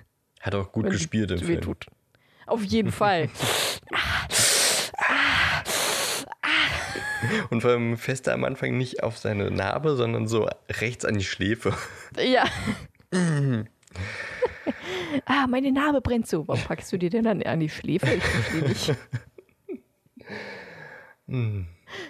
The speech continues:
Speaker 2: Schön. Ja, die anderen versuchen ihn natürlich zu beruhigen, weil Dumbledore ist ja da und da wird auch nichts passieren. Und, äh, Hagrid wird Dumbledore schon nicht verraten, dadurch, dass er irgendwas verrät. Und dann finde ich die,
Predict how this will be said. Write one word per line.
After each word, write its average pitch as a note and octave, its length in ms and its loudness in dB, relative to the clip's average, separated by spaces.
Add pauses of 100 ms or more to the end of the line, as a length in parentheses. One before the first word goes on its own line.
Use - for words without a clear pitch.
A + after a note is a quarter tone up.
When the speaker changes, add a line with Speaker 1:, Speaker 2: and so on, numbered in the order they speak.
(140)
Speaker 2:
Schön. G#3+ 480 -8 (600)
Ja, F3 200 -10
die - 120 -2
anderen G3+ 260 2
versuchen G#3+ 300 2
ihn G3+ 120 2
natürlich F#3+ 300 2
zu F#3+ 120 0
beruhigen, A3+ 600 4
weil D#3+ 140 0
Dumbledore F#3 520 4
ist - 140 -2
ja F3+ 80 2
da F3 280 2
und E3 140 -2
da D#3 100 -4
wird - 160 0
auch - 140 -2
nichts - 240 -6
passieren. G3 640 2 (480)
Und, E3 380 0
äh, D#3 200 4
Hagrid F#3 500 0
wird F3 160 2
Dumbledore E3+ 360 2
schon F#3 220 0
nicht E3+ 180 -2
verraten, F3 800 0 (440)
dadurch, E3 280 0
dass - 180 -4
er E3 100 2
irgendwas E3 380 -2
verrät. F3+ 540 2 (720)
Und F#3 160 -4
dann A3+ 120 4
finde C4 320 4
ich - 260 2 (920)
die, A3 260 4